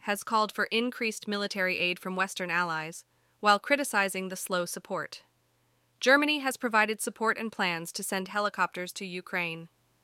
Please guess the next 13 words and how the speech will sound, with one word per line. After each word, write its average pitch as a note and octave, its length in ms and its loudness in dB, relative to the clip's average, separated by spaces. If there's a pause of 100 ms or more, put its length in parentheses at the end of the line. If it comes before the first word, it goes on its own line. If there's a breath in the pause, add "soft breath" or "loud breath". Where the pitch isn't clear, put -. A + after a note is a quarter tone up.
(140)
The A#3 80 0
Ukrainian C4 580 4
foreign A3+ 320 0
minister G3+ 380 -4
alleges G3 520 0
that - 160 -4
Russia G#3 360 2
is G3+ 140 -6
receiving G#3 440 -4
ammunition G3 560 -2
from G3 180 -6
North F#3+ 240 -4
Korea. F#3 500 -4